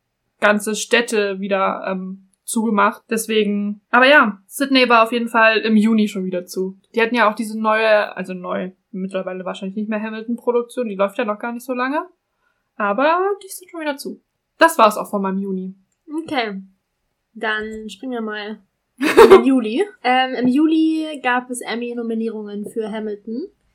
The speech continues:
Speaker 2: Michelle Rodriguez und Cynthia Erivo, die ja viele
Speaker 1: Hm.
Speaker 2: entweder schon vorher kannten oder wie wir sie kennengelernt haben durch ihre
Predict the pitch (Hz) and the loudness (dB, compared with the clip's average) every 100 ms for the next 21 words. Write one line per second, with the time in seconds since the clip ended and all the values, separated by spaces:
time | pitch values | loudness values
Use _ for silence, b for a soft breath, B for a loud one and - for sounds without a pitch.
0 | _ - 233 240 226 226 214 240 262 269 | _ -8 -6 -2 0 0 -2 -6 -6 -6
1 | 220 220 220 226 226 202 196 208 202 202 | -6 -4 -4 -4 -4 -4 -4 -4 -4 -6
2 | 339 _ _ 233 214 202 190 190 190 190 | -10 _ _ -10 -4 -2 -2 -6 -12 -10
3 | 202 190 320 440 480 349 285 247 220 202 | -8 -4 -2 0 2 4 6 6 4 2
4 | 185 220 226 214 226 320 339 330 262 254 | 0 0 0 0 -2 -2 -2 -2 -4 -2
5 | 226 226 220 202 208 196 294 269 254 226 | -2 0 -2 -4 -6 -2 0 2 0 -2
6 | 202 233 214 202 196 - 196 196 196 208 | -6 -6 -4 -6 -6 -8 -6 -6 -8 -10
7 | 196 190 190 | -10 -10 -12